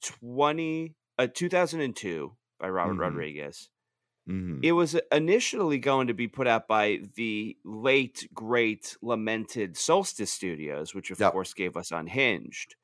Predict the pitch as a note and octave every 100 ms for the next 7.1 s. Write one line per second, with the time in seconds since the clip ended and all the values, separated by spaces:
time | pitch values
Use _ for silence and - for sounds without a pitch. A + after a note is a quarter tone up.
0 | _ F#2+ F2 - _ _ _ - C3+ A#2+
1 | A2+ A2+ A2 G#2+ G2 - - F#2+ G#2+ -
2 | A2+ F2+ A2+ - A2+ G#2 G2 A#2+ G#2 G2+
3 | F2+ F2+ G2+ F2+ - - D#3 F3+ E3 D3
4 | C3 B2+ A#2+ - _ _ _ _ _ _
5 | G#2 B2 C#3+ - C3+ A#2+ A#2 G#2 A2+ G#2+
6 | F#2 G2 F#2+ F2+ F2 E2 - F2 D#2+ C#2
7 | C2+